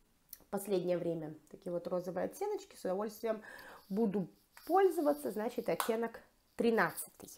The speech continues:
И последнее, э, в этом месяце я купила, как я уже сказала, э, детский шампунь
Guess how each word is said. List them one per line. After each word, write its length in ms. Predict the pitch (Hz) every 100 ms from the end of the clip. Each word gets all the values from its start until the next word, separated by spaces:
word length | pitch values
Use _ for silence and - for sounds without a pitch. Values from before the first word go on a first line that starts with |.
| _ - _ - - - - - - - _ _ _ -
И 40 | -
последнее, 720 | 269 269 370 453 453 392 349
э, 720 | 294 269 285 285 277 269 254
в 60 | 262
этом 240 | 269 262
месяце 580 | 254 240 220 - 247 214 - - -
я 300 | - 262 294
купила, 600 | 294 208 226 254 233 220 - - -
как 160 | - 208
я 100 | 196
уже 140 | 190
сказала, 600 | - 208 233 302 294 - -
э, 460 | 226 214 202 202
детский 400 | 180 226 226 208
шампунь 600 | - 190 185 - 339 311